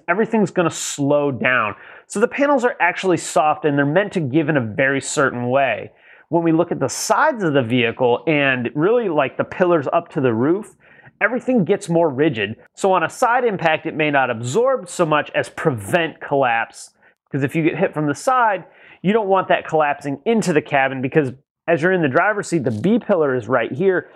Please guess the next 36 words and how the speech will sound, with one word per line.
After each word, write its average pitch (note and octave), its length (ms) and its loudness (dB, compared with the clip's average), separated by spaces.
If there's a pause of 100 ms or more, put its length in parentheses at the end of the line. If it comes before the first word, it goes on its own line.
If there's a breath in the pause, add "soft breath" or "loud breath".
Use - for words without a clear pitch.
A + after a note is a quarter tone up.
(160 loud breath)
You F3 120 0
don't G#3+ 140 2
want E3 200 0
that C#3 180 -2
collapsing D3+ 760 -2
into F#3 400 2
you. A#2 180 0
You C3+ 200 0
want E3 220 0
that - 220 -4
stopping A#2 840 -2 (340 soft breath)
and C3+ 140 -2
preventing C3 600 -2
any B2 200 0
collapse A2+ 480 0
into G#2+ 240 -8
the G#2 100 -6
vehicle. G2+ 760 -6
So F#3+ 100 -2
again, E3+ 280 0
depending B3+ 460 -2
on A3 180 0
which F#3+ 220 -4
panel F#3+ 360 0
it D#3 80 -2
is, D#3+ 260 0
really F#3+ 340 0
does D#3 300 -2
depend C#3 360 -2
on B2 140 0
how C#3+ 440 0
it C#3 120 -6
collapses C3+ 720 0 (460 loud breath)
or F#3+ 400 0
doesn't C#3+ 360 0
collapse. B2 600 0